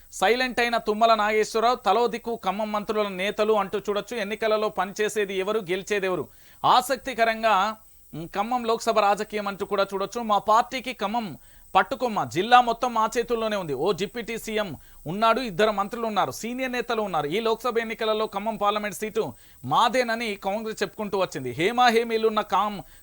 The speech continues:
ఖమ్మంలో చేతులు కలవడం లేదనే ప్రచారం జరుగుతుంది. ఒకరితో మరొకరే, మరొకరికి, మరొకరికి అసలే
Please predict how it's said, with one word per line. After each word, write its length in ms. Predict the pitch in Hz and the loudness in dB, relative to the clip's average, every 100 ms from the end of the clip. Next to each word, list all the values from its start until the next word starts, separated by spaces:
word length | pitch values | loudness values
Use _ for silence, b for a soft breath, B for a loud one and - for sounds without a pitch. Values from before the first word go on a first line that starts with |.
| - | 0
ఖమ్మంలో 360 | 226 240 240 240 | 2 2 2 0
చేతులు 420 | - 226 269 254 | 2 0 0 -2
కలవడం 400 | 233 226 226 214 | 0 2 0 2
లేదనే 320 | 208 208 208 | 0 2 -2
ప్రచారం 440 | 190 185 208 208 | -4 0 0 -2
జరుగుతుంది. 500 | 185 190 196 208 220 | -4 -4 -2 -4 -4
ఒకరితో 480 | 247 190 247 233 247 | -4 -2 -4 -2 -2
మరొకరే, 520 | 220 214 233 226 185 - B B 151 | 0 0 2 0 0 -4 B B -2
మరొకరికి, 440 | 190 247 233 233 - | 0 2 0 -2 -8
మరొకరికి 480 | 143 180 233 262 247 | 2 4 4 0 4
అసలే 520 | 190 254 247 196 202 | 2 4 4 4 2